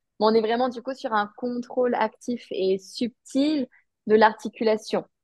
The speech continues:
Donc, ce qui va permettre de pouvoir créer en fait une articulation qui va être solide, stable,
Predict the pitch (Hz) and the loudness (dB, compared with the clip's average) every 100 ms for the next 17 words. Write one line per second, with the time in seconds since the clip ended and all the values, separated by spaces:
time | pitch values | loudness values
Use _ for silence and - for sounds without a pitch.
0 | _ 196 196 - 214 214 202 202 226 214 | _ -4 -4 -4 4 6 6 4 2 -2
1 | - 208 196 - 190 180 - 170 _ _ | -2 -6 -6 -10 -8 -8 -10 -14 _ _
2 | 170 165 - 220 214 185 170 160 - _ | -6 -6 -4 -4 -4 -2 -2 -2 -18 _
3 | _ _ _ _ - 233 208 180 - _ | _ _ _ _ 4 6 6 2 -4 _
4 | _ _ _ - 233 349 | _ _ _ 6 6 4